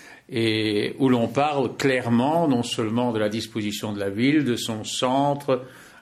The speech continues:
de Sainte-Vaudrue, et même des festivités du Lumeçon, et cetera. Tout ça est intégré dans le roman sans paraître touristique ou superficiel.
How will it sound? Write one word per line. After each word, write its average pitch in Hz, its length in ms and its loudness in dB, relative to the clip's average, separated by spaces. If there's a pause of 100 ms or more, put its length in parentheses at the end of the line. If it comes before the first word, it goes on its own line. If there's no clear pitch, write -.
de 113 420 -2
Sainte-Vaudrue, 113 1080 0
et 113 60 0
même 117 520 0 (420)
des 110 80 -2
festivités 107 600 -2
du 113 160 0
Lumeçon, 110 500 0
et 123 40 0
cetera. 120 480 -2
Tout 202 120 -2
ça 185 260 2
est - 360 -6
intégré 175 560 2
dans 135 160 2
le 131 60 2
roman 127 400 2
sans 147 280 0
paraître 151 600 0
touristique 143 920 -2 (540)
ou 127 60 2
superficiel. - 840 -2